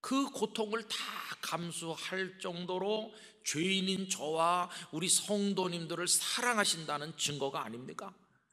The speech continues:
하나님의 고통은 우리를 향한 하나님의 사랑을 증명해주는 최고의 표적이라고 하는 말씀입니다.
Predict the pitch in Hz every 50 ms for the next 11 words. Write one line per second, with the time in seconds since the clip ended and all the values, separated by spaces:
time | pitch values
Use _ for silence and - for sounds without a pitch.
0 | _ _ _ _ - - 262 294 294 285 277 262 247 233 220 233 - - - -
1 | 143 139 143 165 196 180 143 - - - - - - _ - 151 165 175 202 196
2 | 190 180 170 165 170 170 165 - - 180 170 165 156 151 143 143 143 - - -
3 | 160 156 156 151 151 160 165 160 - - - 160 170 185 190 196 214 190 175 151
4 | 143 - 120 127 127 147 175 180 160 131 - - - - - - - - _ _
5 | - - - - - - 294 302 277 254 190 160 135 131 135 151 156 - - -
6 | - - - - - - 262 214 - 196 143 143 127 117 110 - 113 107 110 107
7 | 117 120 127 98 95 - - - 113 101 92 90 - - - _